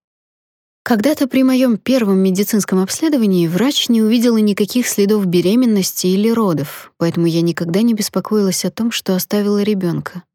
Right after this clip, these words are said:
Но теперь у меня появились сомнения. Я вспомнила кого-то конкретного.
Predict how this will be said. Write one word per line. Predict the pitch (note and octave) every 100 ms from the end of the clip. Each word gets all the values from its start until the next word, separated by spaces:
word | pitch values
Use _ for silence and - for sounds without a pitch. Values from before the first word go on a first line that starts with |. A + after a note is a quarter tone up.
| _ _ _ _ _ _
Но | G3+
теперь | - G#3+ A#3
у | A3
меня | A3 G#3
появились | G3 F3+ F#3+ F3+
сомнения. | - F3 E3+ F#3 E3+ D#3 D#3+ _ _ _ _ _ _ _
Я | - G#3+
вспомнила | - - A#3 A3 G#3
кого-то | F#3+ G3+ G3 G3+
конкретного. | F#3+ F#3+ - G#3 - D#3+ F3